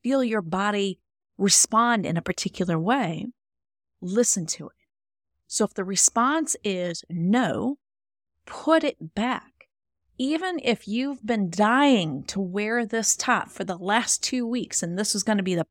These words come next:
perfect opportunity, if that is not what you're feeling today, put it back. There'll be another time to wear that. You've got to listen to yourself and respond accordingly. So if you're deciding what you want to eat,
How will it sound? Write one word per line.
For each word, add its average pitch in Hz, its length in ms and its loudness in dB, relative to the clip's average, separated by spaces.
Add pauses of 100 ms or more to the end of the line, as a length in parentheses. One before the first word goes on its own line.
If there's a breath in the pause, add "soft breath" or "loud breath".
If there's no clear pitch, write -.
perfect 254 440 6
opportunity, 214 800 -4 (640)
if - 160 2
that 269 420 4
is 240 160 0
not 214 280 2
what - 160 -8
you're 233 140 -2
feeling 226 380 -4
today, 214 440 -2 (200)
put 240 160 2
it 233 160 2
back. 160 360 -4
There'll 165 120 -6
be 175 140 -6
another 180 400 2
time 202 320 -4
to 190 120 -6
wear 156 240 -6
that. 156 240 -10 (1300)
You've 196 240 -2
got 196 280 0
to 220 100 -4
listen 220 380 2
to 254 140 -4
yourself 247 480 0 (320)
and 202 160 0
respond 233 680 0
accordingly. 170 640 -4 (1500)
So 277 260 4
if 277 160 0
you're 269 80 0
deciding 285 500 0
what 262 140 -2
you 220 120 -4
want 208 220 -4
to - 180 -12
eat, 202 520 -8